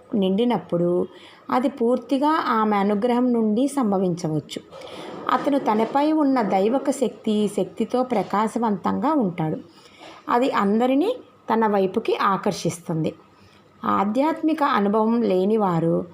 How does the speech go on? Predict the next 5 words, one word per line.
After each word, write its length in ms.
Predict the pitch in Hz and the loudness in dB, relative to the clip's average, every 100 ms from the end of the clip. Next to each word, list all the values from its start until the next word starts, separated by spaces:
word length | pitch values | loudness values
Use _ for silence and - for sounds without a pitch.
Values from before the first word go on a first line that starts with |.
| - - - - | -20 -20 -20 -4
ఆధ్యాత్మిక 760 | 190 190 208 247 277 277 311 294 | 0 2 2 2 0 0 -2 0
మార్గంలో 680 | 220 185 180 202 214 226 226 | 0 0 0 0 2 2 0
పయనించేలా 1120 | 226 - - 180 185 240 247 240 220 208 202 | -4 -8 -2 0 2 2 0 0 0 2 0
చేయడం 540 | 180 165 160 180 214 | 0 0 0 2 0
కోసం 440 | 202 165 165 277 | -2 -2 -2 -4